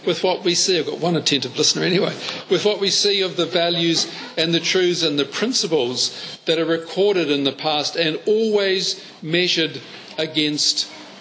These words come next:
the measure of Jesus. And it's this understanding of biblical authority that spares us from the dangers of legalism and moralism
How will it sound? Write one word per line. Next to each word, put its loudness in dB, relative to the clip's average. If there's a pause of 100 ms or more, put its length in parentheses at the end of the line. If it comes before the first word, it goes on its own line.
(100)
the 2
measure 2
of -6
Jesus. 0 (480)
And 2
it's 0
this 0
understanding 0
of 0
biblical 0
authority -2 (340)
that 0
spares 2
us 2
from 2
the 4
dangers 0
of 2
legalism 2 (320)
and -4
moralism 2